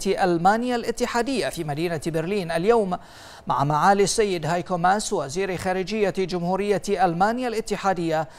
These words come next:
بحضور سعادة السفير عبد الله عبد اللطيف عبد الله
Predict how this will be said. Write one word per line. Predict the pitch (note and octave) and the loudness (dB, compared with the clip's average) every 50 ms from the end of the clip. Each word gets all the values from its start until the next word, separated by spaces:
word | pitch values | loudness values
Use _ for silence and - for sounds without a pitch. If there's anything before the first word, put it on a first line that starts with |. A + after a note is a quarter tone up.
| - - - - - | -20 -20 -20 -12 -8
بحضور | C#3+ C#3+ - E3+ D#3+ F#3+ F#3+ F3+ F3 E3 | -8 -4 -4 -2 0 2 2 2 0 0
سعادة | D3 - D3+ D3+ E3+ F3+ E3+ E3 - F3+ | -2 -2 0 4 4 4 2 2 -2 -4
السفير | D#3+ - F3 D3+ - F#3 F3+ G3+ G3+ | -4 -4 -4 -4 -4 -2 -2 0 0
عبد | F#3+ E3 D#3 D3 D#3 | 0 0 -2 -2 0
الله | F3+ F3 E3 F#3+ F#3 | 0 2 2 0 0
عبد | D#3 D#3 D3 E3 | -2 -2 -4 -4
اللطيف | D#3+ E3 - - F3+ D3+ D#3 | -4 -4 -2 -4 -4 -4 -2
عبد | D3+ F3+ E3+ A3 | -4 -2 2 2
الله | B3+ A#3 F#3+ F3+ E3+ | 4 4 4 4 2